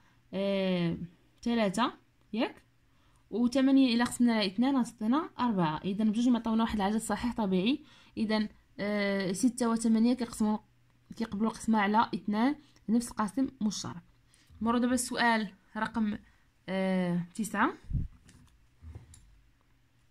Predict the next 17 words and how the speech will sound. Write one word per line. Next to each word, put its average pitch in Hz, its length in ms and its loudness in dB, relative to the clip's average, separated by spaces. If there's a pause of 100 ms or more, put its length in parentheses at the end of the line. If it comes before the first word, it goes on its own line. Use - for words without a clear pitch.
(1300)
الطريق 302 500 4
إلى 277 260 4
الخص 294 420 0 (920)
يمر 269 540 4
من 240 180 6
خانات 254 600 4
مضاعفات 226 760 4
الرقم 262 320 2
تسعة. 233 400 -4 (420)
أحدد 277 360 4
الطريق 294 520 2
وألونها. 240 720 2 (3750)
بالنسبة 247 380 2
للمضاعفات 220 540 4
ديال 190 180 2
عدد 175 160 0
تسعة - 420 0